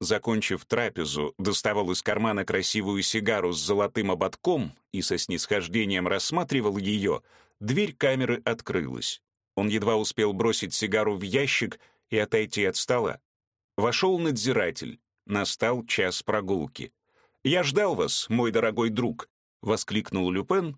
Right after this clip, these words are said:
как обычно, весёлым тоном. Они вышли. Едва скрылись за поворотом коридора,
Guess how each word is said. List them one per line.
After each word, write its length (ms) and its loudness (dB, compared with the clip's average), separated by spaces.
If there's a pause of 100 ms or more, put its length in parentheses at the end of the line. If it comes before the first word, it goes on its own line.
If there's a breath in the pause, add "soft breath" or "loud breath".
как 180 0
обычно, 420 0
весёлым 600 0
тоном. 420 -2 (500)
Они 240 2
вышли. 440 0 (460)
Едва 380 2
скрылись 540 0
за 180 0
поворотом 540 2
коридора, 560 2